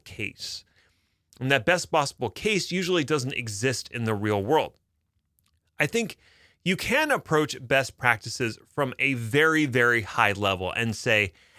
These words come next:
at the very highest level, these are the things that you should do. And, you know, they won't even be things you should do. These are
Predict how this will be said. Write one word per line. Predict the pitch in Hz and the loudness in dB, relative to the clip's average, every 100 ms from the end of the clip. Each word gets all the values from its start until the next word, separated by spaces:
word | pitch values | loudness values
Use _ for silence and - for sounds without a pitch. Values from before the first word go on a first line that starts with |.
| _ | _
at | 123 107 | 0 0
the | 113 | -2
very | 104 147 175 | 4 4 4
highest | 139 127 127 - | 2 2 2 0
level, | 101 90 87 85 _ _ _ _ _ _ _ - | -4 -4 -4 -10 _ _ _ _ _ _ _ -14
these | 107 131 165 190 165 - | -4 0 2 0 -2 -2
are | 127 123 | 2 2
the | 117 | 2
things | 104 104 101 98 - | -4 -4 -4 -6 -6
that | 107 98 98 - _ _ _ _ - | 0 0 0 -6 _ _ _ _ -10
you | 104 117 117 | -2 0 0
should | - 110 101 - 104 95 | 0 0 -2 -8 -14 -6
do. | 139 123 | -2 0
And, | 240 175 | 0 -2
you | 190 | 0
know, | 196 | 0
they | 170 214 | 2 2
won't | 262 285 | 2 2
even | 220 185 | 0 0
be | 165 | -2
things | - 170 127 | 0 -2 -2
you | 143 | -2
should | 120 120 | -2 -2
do. | 101 101 76 - _ _ _ | -2 -4 -6 -14 _ _ _
These | 156 208 180 | 0 0 0
are | - 156 143 | 4 6 6